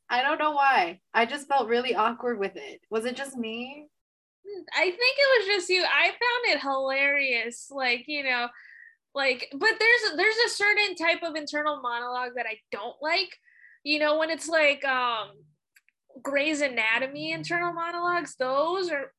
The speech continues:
Speaker 2: really annoying to me.
Speaker 1: You mean, like, the
Speaker 2: For some
Speaker 1: beginning
Speaker 2: reason.
Speaker 1: when they introduce stuff?
Speaker 2: Yes.
Speaker 1: Oh,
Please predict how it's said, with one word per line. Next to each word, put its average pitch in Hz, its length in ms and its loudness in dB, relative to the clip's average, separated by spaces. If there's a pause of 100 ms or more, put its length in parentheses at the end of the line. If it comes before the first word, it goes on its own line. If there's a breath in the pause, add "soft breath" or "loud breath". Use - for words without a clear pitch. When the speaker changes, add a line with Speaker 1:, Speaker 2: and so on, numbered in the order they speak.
(120)
Speaker 2:
really 240 360 -10
annoying 214 560 -16
to 226 100 -20
me. 220 300 -20 (180)
Speaker 1:
You 202 120 0
mean, 185 180 0
like, 165 260 -4
the 175 100 -2
Speaker 2:
For 170 100 -4
some 165 120 -2
Speaker 1:
beginning 165 300 -4
Speaker 2:
reason. 185 60 -8
Speaker 1:
when 156 120 -10
they 151 140 -12
introduce 165 600 -16
stuff? 208 280 -10 (800)
Speaker 2:
Yes. 220 420 -6
Speaker 1:
Oh, 240 760 0